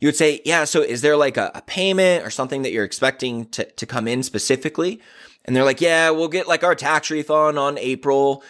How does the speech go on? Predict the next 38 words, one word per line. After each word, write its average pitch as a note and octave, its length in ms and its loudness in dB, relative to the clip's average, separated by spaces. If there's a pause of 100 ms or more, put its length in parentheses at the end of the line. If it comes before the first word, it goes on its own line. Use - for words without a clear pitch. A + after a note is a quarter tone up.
(120)
fifteenth. C#3+ 960 -2
So B2+ 500 4
I, G#2 120 -6
we're C3+ 180 0
just C3+ 180 -4
trying C3+ 240 0
to B2+ 220 2
wait A#2+ 320 0
until A2+ 300 -6
then." G#2 260 0 (240)
You're D3 120 2
like, D3 100 -4
Oh, G#3+ 240 2
well, C3 120 -8
perfect. - 560 -4
So C#3 300 2
what C3+ 220 -4
we - 100 -6
can B2+ 240 -2
do A2 340 0 (360)
is C3+ 300 2
if A#2+ 160 -4
you E3 100 2
wanted F#3+ 260 0
to D#3 100 0
still C#3 300 2
get C3 180 -4
the A#2 100 -2
same A#2 480 -2
deal G#2 460 0
today, G#2+ 720 -2 (240)
but C3+ 120 0
you D3+ 120 -2
don't B2+ 320 0
want C3 300 -4
to A2 100 -6
pay A#2+ 440 0
until A2+ 760 0